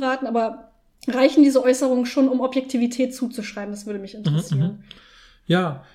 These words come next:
Speaker 2: also ich finde diese Fra-, ich finde halt auch diese, diese, also ich finde diese Studie deshalb interessant, weil, wie du sagst, also ich glaub schon, dass sie an, auf einer Sache, an einer Sache dran sind, die prinzipiell interessant ist, nämlich die Frage, äh, für wie objektiv halten Menschen moralische Urteile?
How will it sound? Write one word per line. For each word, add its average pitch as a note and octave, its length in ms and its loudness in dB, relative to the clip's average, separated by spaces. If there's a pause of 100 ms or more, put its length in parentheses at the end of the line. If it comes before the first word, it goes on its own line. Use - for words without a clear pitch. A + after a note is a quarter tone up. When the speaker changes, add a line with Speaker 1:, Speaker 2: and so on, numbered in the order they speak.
(120)
Speaker 2:
also C#3 180 -4 (160)
ich E3 140 -6
finde F#3 260 0
diese E3+ 200 -6
Fra-, - 220 -16
ich D#3 100 -6
finde F#3+ 220 -2
halt D#3 220 -6
auch F3 120 -8
diese, E3 300 -6
diese, D#3+ 420 -6 (840)
also D3+ 180 -4
ich - 120 -8
finde G#3 160 2
diese F#3 120 -4
Studie D#3 280 -2
deshalb E3+ 320 -4
interessant, D#3+ 460 -6
weil, D3 180 0
wie D#3 80 -8
du D3+ 140 -4
sagst, E3+ 380 -2
also D3+ 120 0
ich C#3 80 -6
glaub D3 160 -4
schon, F#3 200 -2
dass - 160 -4
sie - 140 -6
an, - 240 -10
auf - 180 -8
einer D3 100 -4
Sache, D#3 300 -6
an D3 100 -6
einer D3+ 80 -4
Sache D3 240 -6
dran D3+ 260 -8
sind, E3 220 -4
die D#3 180 -4 (160)
prinzipiell E3+ 520 -4
interessant D#3 520 -8
ist, - 160 -14
nämlich C3+ 180 -6
die C#3 80 -10
Frage, D3+ 540 -4 (600)
äh, C#3+ 200 0
für C#3 400 0
wie E3 160 -2
objektiv D3+ 760 -6
halten D#3 300 -6
Menschen F3 340 -6
moralische F3 520 -6
Urteile? F3 580 -6